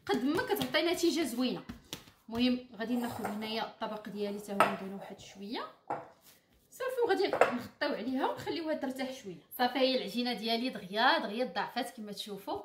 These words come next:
دغيا تزاد القوام ديالها. دابا غادي ندوز نقلبها على سطح العمل، وكيف دائما نحاولوا هكا نخرجوا منها هذوك فقاعات الهواء اللي فيها الداخل.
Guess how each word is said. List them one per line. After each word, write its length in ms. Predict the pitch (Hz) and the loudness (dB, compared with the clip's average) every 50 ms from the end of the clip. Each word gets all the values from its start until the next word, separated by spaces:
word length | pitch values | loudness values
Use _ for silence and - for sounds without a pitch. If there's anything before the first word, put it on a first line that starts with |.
| - - | -10 -14
دغيا 320 | 196 196 202 214 233 254 | -10 -8 -4 -2 0 0
تزاد 260 | 247 - - 226 226 | 0 0 -2 -4 -4
القوام 420 | 220 214 - - 220 220 208 202 196 | -6 -6 -2 0 0 0 0 -2 -2
ديالها. 360 | 185 196 196 185 180 214 254 | -2 -2 -2 -2 0 0 0
دابا 160 | 240 - 214 | 0 0 -2
غادي 200 | 202 214 190 208 | -4 -4 -4 -6
ندوز 260 | 208 190 208 202 185 | -6 -6 -6 -6 -6
نقلبها 540 | 196 190 - 208 196 190 185 196 196 190 - - | -8 -8 -8 -12 -12 -10 -6 -4 -4 -4 -4 -6
على 180 | 185 190 190 | -8 -8 -8
سطح 300 | 185 - 208 208 - - | -8 -8 -10 -12 -10 -10
العمل، 360 | 190 165 170 190 196 233 359 494 - - - - - - - | -8 -8 -6 -4 0 0 0 0 0 -6 -12 -18 -20 -16 -14
وكيف 400 | 320 - - 370 - - - - - _ _ _ - - - _ | -14 -6 -4 -4 -4 -4 -10 -14 -18 _ _ _ -20 -20 -20 _
دائما 400 | 202 233 240 - 226 214 214 233 | -8 -6 -6 -4 -4 -4 -2 0
نحاولوا 500 | 247 254 233 - 240 226 220 214 208 208 | 0 0 -2 -2 -4 -4 -2 -4 -4 -6
هكا 360 | 202 196 - - 254 262 - - | -6 -8 -6 -6 -6 -6 -6 -8
نخرجوا 440 | 220 196 - - 240 226 208 220 226 | -12 -10 -6 -4 -4 -4 -2 -4 -2
منها 420 | 226 226 214 208 220 220 208 214 - | -2 -2 -2 -2 0 0 0 -2 -2
هذوك 200 | 202 - 226 208 | -6 -10 -10 -10
فقاعات 540 | - - 226 202 - - - 185 180 180 - | -12 -14 -16 -8 -4 -4 -2 -2 -4 -6 -8
الهواء 280 | 190 196 208 208 202 - | -8 -6 -4 -4 -4 -4
اللي 220 | 202 196 190 185 | -4 -6 -6 -6
فيها 580 | - - - - 190 180 185 233 294 - - - - _ - | -8 -12 -12 -10 -8 -2 0 0 0 0 -2 -10 -18 _ -20
الداخل. 400 | 190 175 196 190 185 - 359 440 | -12 -8 -6 -4 -2 0 0 2